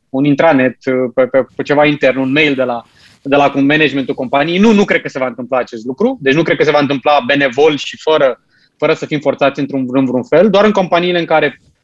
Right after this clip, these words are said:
poate se dorește creșterea transparenței. Aici cred că se va face și aici văd o mare diferențiator, de exemplu, pentru antreprenorii români.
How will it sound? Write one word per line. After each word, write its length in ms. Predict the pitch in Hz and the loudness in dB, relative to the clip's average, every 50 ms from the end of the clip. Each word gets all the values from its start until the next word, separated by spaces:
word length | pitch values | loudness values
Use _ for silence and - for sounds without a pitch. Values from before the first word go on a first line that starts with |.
| _ _ - | _ _ -2
poate 240 | - 185 220 220 226 | 0 0 2 0 -2
se 120 | 208 214 | -4 -4
dorește 340 | 185 190 190 202 202 - 196 | -6 -4 -4 -4 -6 -8 -10
creșterea 420 | - 180 196 190 - 208 190 185 | -6 -6 -8 -4 0 0 2 2
transparenței. 680 | 185 196 180 170 - - 175 156 143 123 117 - 139 160 | 2 0 -4 -4 -2 0 0 0 0 -2 -6 -4 -2 -2
Aici 220 | 208 220 208 - | -2 -2 -4 -4
cred 160 | - 165 156 | -4 -4 -4
că 80 | - 151 | -4 -6
se 100 | - 147 | -10 -8
va 180 | 127 135 127 - | -6 -6 -6 -2
face 440 | - 151 156 156 - 226 240 254 240 _ _ _ _ _ _ _ - | -2 -2 -2 0 0 0 0 0 -2 _ _ _ _ _ _ _ -6
și 80 | - 214 | 0 2
aici 220 | 220 277 269 247 | 4 4 4 2
văd 160 | 226 285 269 | 2 2 2
o 60 | 262 254 | 2 2
mare 180 | 254 254 254 | 2 0 0
diferențiator, 580 | 214 226 208 233 226 226 202 220 208 214 233 214 | -2 -2 -2 -2 -2 -2 -2 -4 -2 -2 -2 -2
de 80 | 196 | -2
exemplu, 280 | 202 190 214 202 190 185 | -6 -6 -6 -8 -8 -6
pentru 220 | - 196 180 165 | -6 -4 0 0
antreprenorii 500 | 170 160 147 160 - - 151 151 147 143 | 0 2 2 0 -2 -2 -2 -2 0 2
români. 400 | 135 131 123 123 123 117 110 104 | 2 2 2 0 -2 -8 -10 -12